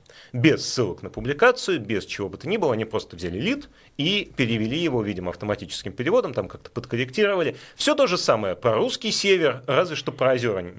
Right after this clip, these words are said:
не написали. И в какой-то момент я начал предполагать, что, наверное, вот весь уровень изысканий, он, э, закончился на моменте, когда они открыли статью, прочитали статью, решили: «Не, ну нормально, пойдёт».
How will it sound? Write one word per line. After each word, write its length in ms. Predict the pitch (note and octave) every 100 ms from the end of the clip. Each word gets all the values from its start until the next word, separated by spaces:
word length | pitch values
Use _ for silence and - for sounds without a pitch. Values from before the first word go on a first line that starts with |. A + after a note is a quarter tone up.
| F#2+
не 120 | F2+
написали. 560 | F2 E2+ G2 F#2+ F2 D#2+ - - - - -
И 340 | G#3 A#3+ B3+
в 60 | -
какой-то 340 | G#3+ B3 B3+
момент 320 | A#3+ A3 B3+ B3+
я 280 | G#3 A3+ B3
начал 380 | A#3+ A3 A3 B3
предполагать, 560 | - A3 G#3 F#3+ F#3 G3
что, 140 | F#3
наверное, 640 | D3 A2 G#2 F#2 B2+ G3 A#3+
вот 340 | C3 F#2+ C#3+ B2
весь 220 | E3+ -
уровень 380 | D3+ D3 C3 A#2
изысканий, 760 | A2 A2 - G2 A2 E3 G3+
он, 440 | - A#2 D#3+ F#3+ F3
э, 1200 | C#3+ C3 A#2+ A2+ A2 G#2 G2+ A2 A#2+ A2 - B2+
закончился 600 | A#2 C3+ C#3+ D3 D#3 -
на 100 | B2+
моменте, 380 | A2 A2 F#3 G#3+
когда 220 | B2+ A2+ G#2+
они 120 | A2+
открыли 340 | F#2+ - G2
статью, 380 | F#2 D3 D3 G4 - -
прочитали 400 | A#2+ - B2 A2+
статью, 320 | - G#3+ D4
решили: 260 | A#3 A3
«Не, 120 | G#3+ F#3
ну 100 | F#3
нормально, 400 | F#3+ E3 F#2 F2+
пойдёт». 320 | A#2+ F#2+